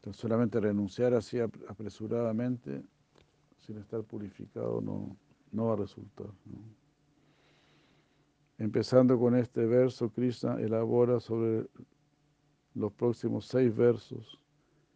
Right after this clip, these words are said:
sobre la, la necesidad de purificarse a través de la acción. A menos que nuestro corazón esté puro, uno deberá ocuparse en karma yoga,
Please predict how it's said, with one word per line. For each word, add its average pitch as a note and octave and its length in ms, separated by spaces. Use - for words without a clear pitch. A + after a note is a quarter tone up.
sobre A2 420
la, G#2+ 240
la G#2+ 60
necesidad A#2+ 640
de A2+ 100
purificarse A2 840
a A2+ 60
través A#2 320
de A2+ 100
la A2+ 100
acción. G#2 560
A F#2+ 100
menos B2+ 240
que B2+ 100
nuestro A#2 240
corazón A2+ 440
esté A2 260
puro, B2+ 500
uno A#2+ 220
deberá A2+ 380
ocuparse A2+ 560
en G#2+ 80
karma A2+ 420
yoga, G#2+ 420